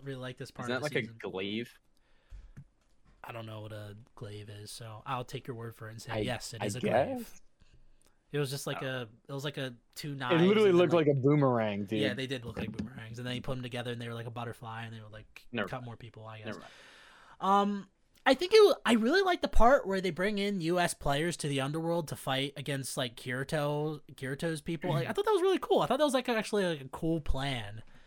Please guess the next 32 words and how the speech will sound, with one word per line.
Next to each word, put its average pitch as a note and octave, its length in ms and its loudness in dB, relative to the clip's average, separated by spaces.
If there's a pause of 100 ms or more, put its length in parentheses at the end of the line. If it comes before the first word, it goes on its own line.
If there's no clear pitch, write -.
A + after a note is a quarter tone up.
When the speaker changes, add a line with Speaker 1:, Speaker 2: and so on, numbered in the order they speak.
(220)
Speaker 1:
And, C3+ 260 -6
uh, C3 200 2
and C#3+ 100 -2
then C#3+ 80 -2
eventually C#3+ 340 -2
they C3 60 -4
bring C3+ 160 -6
in, C3 80 -4
like, B2+ 140 -2
Chinese C3 460 -4
and B2 120 -8
Korean. B2+ 400 -6
It's - 80 -10
like, C3 100 -6
"Oh B3 160 8
no, C#4+ 240 6
there's B3 160 8
a A#3+ 60 6
billion D4+ 580 12
of C#4 160 10
'em!" A3 480 6 (460)
<laughs> - 500 -16
Speaker 3:
Basically C3+ 520 4
everybody A#2+ 440 6
who G#2+ 160 -2
hates G#2+ 540 -4 (180)
Jap-, G#2+ 400 -6 (120)
Japan. A2 580 -4
Speaker 1:
<laughs> - 80 -2
Yeah, D#4 340 6
exactly, F3+ 540 2
right? C3+ 260 -8